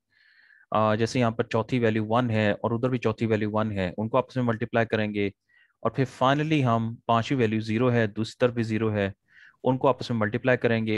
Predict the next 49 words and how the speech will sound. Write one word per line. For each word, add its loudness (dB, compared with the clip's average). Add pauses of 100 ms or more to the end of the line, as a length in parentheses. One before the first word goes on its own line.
(100)
और 2
इन -2
to-, 2 (200)
इन 0
तमाम 2
टर्म्स 0
का -2
हम 2
एक -2
सम 2
जाहिर 2
है, 0
इनको 0
ऐड 4
कर 4
रहे -2
हैं। -6 (500)
This 2
is 2 (100)
zero, 2 (100)
this 0
is -2 (120)
zero, 0
this -2
is -6
zero, 0
this -4
is -4
one, 2
this -2
is -2 (100)
zero। 0
The -10 (140)
total 2
we 0
get 4 (100)
is -6 (300)
one। 0 (1200)
तो -4 (100)
इस 2
एग्जांपल 2
में 0 (540)
जो 0
यूं -2
समझिएगा, 0
जो 0
न्यूमरेटर 2
पार्ट 0
है, -2